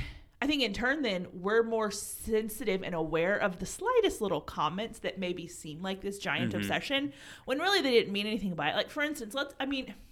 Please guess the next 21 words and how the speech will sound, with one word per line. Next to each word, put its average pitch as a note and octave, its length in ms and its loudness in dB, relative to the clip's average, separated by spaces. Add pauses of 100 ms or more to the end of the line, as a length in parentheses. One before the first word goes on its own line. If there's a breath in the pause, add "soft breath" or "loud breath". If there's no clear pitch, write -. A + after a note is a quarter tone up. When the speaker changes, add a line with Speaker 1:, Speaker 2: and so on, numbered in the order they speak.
(1600 soft breath)
Speaker 1:
<sighs> - 0 - (420 loud breath)
I C4+ 140 -6
don't A3 300 -4
know. F3 560 0 (500)
With C#4+ 320 0
anything C4+ 640 -2
where G3+ 340 -2
you G#3 160 -10
maybe G#3 280 -2
have F3+ 180 -8
an - 40 -10
insecurity E3+ 600 -8
about G3 240 -6
it D4 240 -4 (360 loud breath)
or F#3 440 0
you F3+ 720 -4 (680)
are G3+ 120 2
really G3+ 220 -2
sensitive B3 760 -4
to F#4 220 0
it, F#4+ 340 0